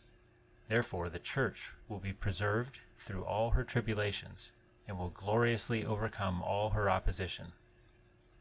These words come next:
page three twenty-two. There is therefore no excuse for failure. Christ condemns churches that are in-, ineffective, pages one thirty-four through thirty-five.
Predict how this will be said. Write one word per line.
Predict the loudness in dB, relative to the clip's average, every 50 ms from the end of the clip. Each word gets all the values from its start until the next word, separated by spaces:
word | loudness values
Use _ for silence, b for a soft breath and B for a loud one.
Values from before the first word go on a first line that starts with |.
| -20 -20 -20 -12 -10
page | -8 -8 -8
three | -8 -10 -6 -6 -6 -6
twenty-two. | -6 -6 -6 -4 -6 -6 -8 -6 -6 -6 -8 -10 -14 -18 _ _ -20 -20 _ -20 -20 -20 -20 -20 -20 _ _ -20 -20 _ -20 -20 -20 -20 -20 -20 -20 -20 -10 0
There | 4 4 4
is | 4 4 4
therefore | 4 4 4 4 4 2 2 2
no | 4 2 2 2 2
excuse | 2 0 -2 -2 0 0 0 0 0 0
for | 0 0 0 0
failure. | 2 4 4 4 4 2 0 -4 -8 -12 -18 -20 -20 -20 -20 -20 -20 _ _ _ _ _ -20 -20 -14 -2
Christ | 4 6 6 6 6 2 -2
condemns | 0 2 2 4 6 4 4 4 0
churches | -4 -4 -2 -2 -2 -2 -4 -4 -4 -4 0
that | 2 2 2
are | 2 2
in-, | 0 -2 -2 -4 -4 -2
ineffective, | -2 -2 0 2 2 2 0 0 -6 -12 -12 -12 -14 -18 -20 -20 -20 -20 -20 -20 -20 -20 _ _ -20 _ -20 _ -20 -20 -20 -18 -10 -8
pages | -6 -6 -4 -6 -4 0
one | 0 0 0
thirty-four | 0 -2 -4 -4 -4 -4 -4 -4 -4 -4
through | -6 -8 -10
thirty-five. | -8 -8 -8 -8 -6 -4 -4 -4 -4 -6 -8 -14 -16 -18